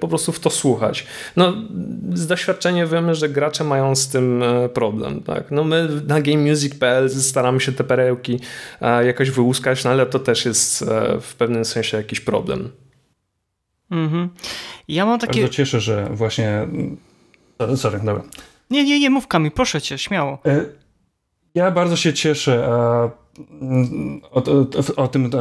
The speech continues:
Speaker 3: e, jeśli chodzi o to, co wspomniałeś, e, mm, natomiast, e, e, wychodząc poza, poza krąg, o, hack and slashów, to, to oczywiście to jest, to jest, to jest niesamowity ogrom, e,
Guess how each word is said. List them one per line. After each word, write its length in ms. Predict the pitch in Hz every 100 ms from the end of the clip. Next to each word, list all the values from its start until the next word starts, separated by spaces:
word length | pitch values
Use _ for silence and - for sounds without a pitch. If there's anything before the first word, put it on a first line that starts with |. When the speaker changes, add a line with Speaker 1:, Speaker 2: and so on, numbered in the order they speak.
| 123 123
Speaker 3:
e, 60 |
jeśli 200 | 131 135
chodzi 160 | 139 131
o 80 | 120
to, 120 | 131
co 140 | 135
wspomniałeś, 720 | 123 - 123 127 135 117 -
e, 120 | 120 113 107 110 110
mm, 460 | - 123 117 113 - - _ _ _ _ _ _ -
natomiast, 440 | 147 135 156 156 156
e, 40 |
e, 240 | 143 143 135 - - 135 110 - 151 143 147
wychodząc 500 | 135 135 165 156 139
poza, 580 | - 147 160 147 117 - -
poza 480 | 151 156 117 113 117
krąg, 400 | - 117 113 -
o, 460 | 131 113 107 107 107
hack 240 | 123 123
and 100 | 120
slashów, 640 | - 127 123 - 113 - _ _ _ _ _ _ _ -
to, 200 | 135 135
to 160 | -
oczywiście 380 | 135 143 143 147
to 120 | 135
jest, 280 | 120 117 -
to 60 | 127
jest, 240 | 117 -
to 60 | 131
jest 160 | 123 135 135 135 - -
niesamowity 800 | 139 143 139 156 151 156 180 -
ogrom, 460 | 131 135 131 123 117
e, 640 | 113 110 110 110 113 -